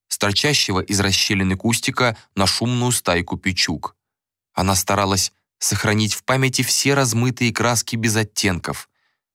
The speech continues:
Скоро она погрузится в серый мир, ибо принесёт себя в жертву. Только так она сможет отомстить бандитам. Жердяй толкнул её. "Пошла!"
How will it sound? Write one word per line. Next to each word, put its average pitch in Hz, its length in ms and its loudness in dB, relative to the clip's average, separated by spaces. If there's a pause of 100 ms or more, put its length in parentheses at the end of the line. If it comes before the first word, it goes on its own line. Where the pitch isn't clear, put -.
(120)
Скоро 90 420 0
она 85 180 2
погрузится 87 920 0 (320)
в - 120 -8
серый 104 360 2
мир, 101 440 0 (440)
ибо 107 220 2
принесёт 101 500 2
себя 104 280 2
в 98 60 -4
жертву. 90 560 -2 (500)
Только 117 300 0
так 110 320 -2
она 98 180 2
сможет 101 400 2
отомстить 101 520 0
бандитам. 101 720 0 (1000)
Жердяй 92 500 0
толкнул 107 500 0
её. 71 300 0 (680)
"Пошла!" 123 760 2